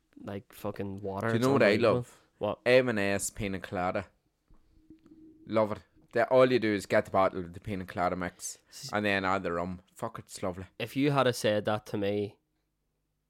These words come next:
Speaker 1: in May last year, I would have said, "No, pina coladas are rank." We
Speaker 2: Yeah.
Speaker 1: went to Tenerife, and, like, for the first time I went all inclusive,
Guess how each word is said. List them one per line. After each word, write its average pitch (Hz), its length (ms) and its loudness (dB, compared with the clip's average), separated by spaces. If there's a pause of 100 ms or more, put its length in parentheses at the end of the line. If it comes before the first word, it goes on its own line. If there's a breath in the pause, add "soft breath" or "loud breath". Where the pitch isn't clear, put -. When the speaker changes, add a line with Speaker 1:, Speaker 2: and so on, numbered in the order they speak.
(140)
Speaker 1:
in 101 480 -6 (100)
May 104 340 -6
last 104 360 -6
year, 101 420 -4
I 101 120 -6
would 98 100 -4
have 98 80 -10
said, 90 340 -4
"No, 92 240 -2
pina 98 260 -6
coladas 95 360 -6
are 82 100 -6
rank." 90 360 -6 (120)
We 113 120 -4
Speaker 2:
Yeah. 110 60 0
Speaker 1:
went 107 120 -4
to - 60 -14
Tenerife, 98 680 -8 (500 soft breath)
and, 98 320 -4
like, 98 420 -8 (320)
for - 140 -10
the 107 40 -4
first - 400 -4
time 101 360 -4
I 101 120 -4
went 101 220 -6
all 98 180 -4
inclusive, 101 600 -8